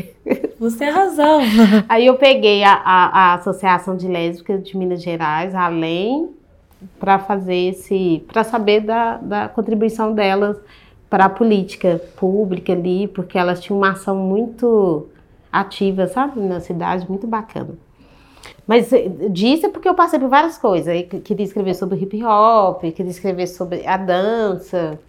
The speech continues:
Speaker 1: Aí isso me pareceu mais simples.
Speaker 2: Mas é uma identidade que também é sua, mas também não é uma identidade que você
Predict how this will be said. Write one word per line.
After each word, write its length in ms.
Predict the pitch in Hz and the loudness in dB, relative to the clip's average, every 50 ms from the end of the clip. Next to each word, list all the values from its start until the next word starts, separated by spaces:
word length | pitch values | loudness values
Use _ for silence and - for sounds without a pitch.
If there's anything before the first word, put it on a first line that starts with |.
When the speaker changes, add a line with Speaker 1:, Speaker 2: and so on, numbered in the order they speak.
| - - _ _ _ _ _ _ _ _ _ _ _ | -20 -20 _ _ _ _ _ _ _ _ _ _ _
Speaker 1:
Aí 480 | - 160 165 165 170 185 196 202 - - - | -6 -4 -2 -2 0 -2 -4 -6 -6 -8 -8
isso 320 | - 180 175 175 - 202 | -6 -6 -6 -6 -8 -8
me 280 | 185 185 190 196 190 175 | -8 -6 -4 -4 -4 -2
pareceu 420 | 190 185 180 185 180 185 190 185 | -2 0 0 0 -2 -4 -8 -4
mais 220 | 185 196 202 214 | -4 -2 -4 -4
simples. 460 | 208 - - 160 143 - - 160 151 156 | -6 -6 -6 -6 -6 -6 -8 -10 -8 -4
Speaker 2:
Mas 180 | 214 220 214 | -4 -4 -2
é 60 | 247 | -2
uma 80 | 254 240 | -4 -4
identidade 560 | 220 202 202 202 202 208 190 185 190 180 - | -4 -4 -4 -4 -2 -2 -4 -4 -4 -8 -14
que 60 | - | -12
também 260 | _ 202 196 190 185 190 | _ -8 -6 -4 -4 -4
é 40 | |
sua, 280 | 190 190 - 220 226 226 | -4 -6 -8 -8 -6 -4
mas 180 | 220 214 214 214 | -4 -6 -8 -8
também 220 | - 220 208 208 | -8 -6 -4 -4
não 80 | 208 208 | -4 -4
é 40 | |
uma 120 | 208 208 208 | -4 -4 -4
identidade 680 | 208 208 208 202 202 - 214 202 196 190 196 190 - | -4 -4 -4 -6 -6 -8 -6 -4 -4 -4 -4 -6 -14
que 140 | _ - 208 | _ -16 -12
você 460 | 190 196 202 190 - 202 196 190 190 | -10 -10 -10 -10 -10 -10 -12 -12 -14